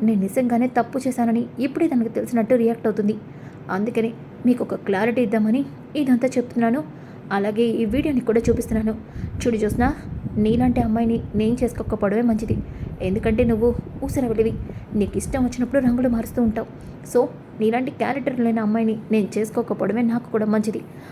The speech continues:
అంటూ గౌతమ్ అక్కడి నుంచి వెళ్ళిపోతాడు. ఒక్కసారిగా అది చూసి సుమిత్ర, "జోష్న, ఏంటిదంతా? అంటే ఆ రోజు దీప చెప్పిందంతా నిజమే అన్నమాట. నిజం తెలిసి కూడా నువ్వు ఇలా చేస్తావా?"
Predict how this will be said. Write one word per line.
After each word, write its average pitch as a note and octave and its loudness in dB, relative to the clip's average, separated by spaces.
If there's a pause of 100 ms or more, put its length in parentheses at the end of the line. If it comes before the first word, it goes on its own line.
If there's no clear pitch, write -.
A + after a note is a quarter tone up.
(160)
అంటూ A#3+ 4 (400)
గౌతమ్ A3 0 (160)
అక్కడి B3 0
నుంచి F#3+ -2
వెళ్ళిపోతాడు. A#3 0 (460)
ఒక్కసారిగా G#3+ -2 (500)
అది A#3+ 2 (440)
చూసి C4 -2 (240)
సుమిత్ర, A#3+ 0 (480)
"జోష్న, A3+ 0 (500)
ఏంటిదంతా? A#3 0 (520)
అంటే G3+ 0
ఆ A3+ 2
రోజు G#3 0
దీప A#3 -4
చెప్పిందంతా A#3+ -2
నిజమే A#3+ 2
అన్నమాట. A3 0 (580)
నిజం G3 -2
తెలిసి A3+ 0
కూడా B3 0
నువ్వు B3+ 2
ఇలా C4 2
చేస్తావా?" A#3 -2